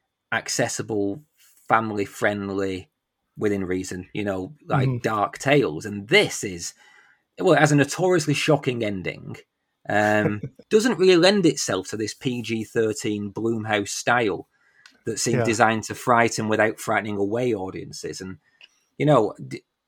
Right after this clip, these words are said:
Speaker 1: I know you can't say too much, but h-,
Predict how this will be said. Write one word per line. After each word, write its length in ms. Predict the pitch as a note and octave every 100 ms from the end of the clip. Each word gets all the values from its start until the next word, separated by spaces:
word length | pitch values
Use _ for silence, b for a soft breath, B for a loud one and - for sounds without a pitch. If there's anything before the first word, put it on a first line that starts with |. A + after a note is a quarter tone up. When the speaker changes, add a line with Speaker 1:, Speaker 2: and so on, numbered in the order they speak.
| -
Speaker 1:
I 120 | C3+
know 120 | D#3+
you 140 | C#3+
can't 260 | C3+ B2+ A2+
say 160 | A#2+ A2
too 200 | A2 A2
much, 280 | B2+ - -
but 200 | A2 - _ _ b b b b
h-, 60 | -